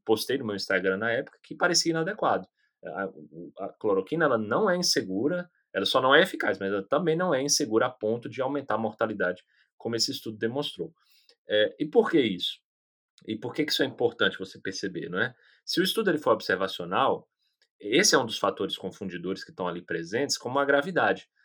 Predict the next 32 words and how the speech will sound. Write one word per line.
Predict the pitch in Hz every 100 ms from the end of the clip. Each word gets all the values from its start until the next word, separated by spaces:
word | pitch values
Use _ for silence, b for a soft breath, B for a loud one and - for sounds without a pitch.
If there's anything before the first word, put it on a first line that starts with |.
| _ -
Mas | 147
tem | 220 196
outros. | 139 - -
Pra | -
citar | - 165 160
um |
exemplo | 151 151 143
rápido, | 117 90 - 175
tem | -
um | 131
estudo | - 135
da | 110
década | 98 95 90
de |
setenta, | - 87 - 135 87 95 _ _ _ _ -
de | 104
um |
cara | 104 101
chamado | 107 95 98
McMahon, | 113 - 110 110 90 - _ _ _ _
que | - 120 120 110 _ _
concluía | - 139 135 123 156 120
que | - 123 123 120 120
o |
café, | 113 - - 135 147 101 - _ _
a | - 117
ingestão | 117 107 117
de | 110
café, | - -
aumentava | 131 131 139 135 135 135
a |
mortalidade, | 131 131 123 107 101 117 113